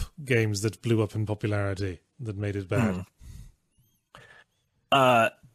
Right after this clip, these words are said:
Speaker 2: speaking of blowing up in popularity, uh, Splatoon three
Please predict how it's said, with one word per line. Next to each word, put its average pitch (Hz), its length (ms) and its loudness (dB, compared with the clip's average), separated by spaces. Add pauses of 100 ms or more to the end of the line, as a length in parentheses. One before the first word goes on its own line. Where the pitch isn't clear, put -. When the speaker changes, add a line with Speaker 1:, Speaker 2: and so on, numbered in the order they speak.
Speaker 2:
speaking 202 440 0
of 104 120 4
blowing 120 240 4
up 104 80 2
in 104 100 -8
popularity, 101 840 -2
uh, 92 320 0
Splatoon - 640 2
three - 460 2